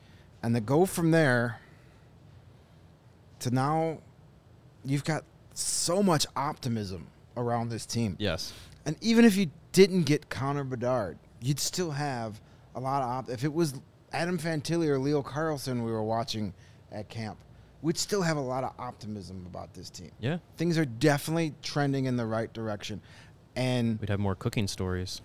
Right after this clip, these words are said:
Speaker 1: are, are you, <laughs> yeah, get some air-fried steaks going.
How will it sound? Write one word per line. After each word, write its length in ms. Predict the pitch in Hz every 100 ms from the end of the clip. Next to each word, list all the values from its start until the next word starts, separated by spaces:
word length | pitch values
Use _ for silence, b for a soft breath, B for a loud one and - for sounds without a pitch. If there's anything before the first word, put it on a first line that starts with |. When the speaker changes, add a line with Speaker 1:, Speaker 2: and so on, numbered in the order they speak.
| - - -
Speaker 1:
are, 140 | 117 139 143 -
are 100 | 135
you, 480 | 143 165 180 190 147
<laughs> 40 |
yeah, 140 | 165 131 120 104 B B B
get 140 | - 117
some 140 | 107
air-fried 580 | 101 127 120 113 113 104
steaks 380 | - 139 139 -
going. 340 | 120 110 110